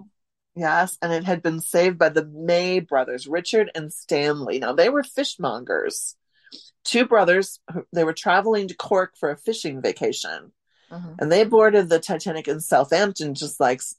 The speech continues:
Speaker 2: Adolfo did, Adolfo did. Um, but they, um, didn't continue on across the ocean.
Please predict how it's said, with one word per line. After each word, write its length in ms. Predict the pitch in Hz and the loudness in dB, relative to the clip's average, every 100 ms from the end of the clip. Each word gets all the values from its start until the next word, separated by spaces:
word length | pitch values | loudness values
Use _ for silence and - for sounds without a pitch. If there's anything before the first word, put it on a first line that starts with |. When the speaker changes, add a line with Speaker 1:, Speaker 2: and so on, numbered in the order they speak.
| - | 2
Speaker 2:
Adolfo 680 | 143 139 160 240 - 135 131 | 4 6 4 4 2 0 0
did, 340 | - 135 127 - | -4 -4 -4 -4
Adolfo 460 | 151 180 202 - | 0 2 2 0
did. 440 | 139 151 143 139 147 _ _ _ _ _ | -6 -4 -4 -4 -8 _ _ _ _ _
Um, 400 | - 147 143 143 143 | 2 4 4 0 -6
but 140 | 156 135 _ | -6 -8 _
they, 480 | 151 156 151 151 127 - | -6 0 2 0 -4 -2
um, 320 | 143 139 135 - _ 156 - | 0 0 -2 -10 _ -18 -4
didn't 340 | 185 185 175 - _ | -2 -2 -4 -12 _
continue 640 | - 165 - - 214 175 151 - | -12 -8 -4 0 2 2 0 -2
on 420 | 147 156 123 107 | 0 2 0 -2
across 440 | - - 135 - - | -4 -2 -2 -4 -8
the 160 | 131 | -4
ocean. 540 | 123 139 - 139 - | -2 -2 -4 -8 -10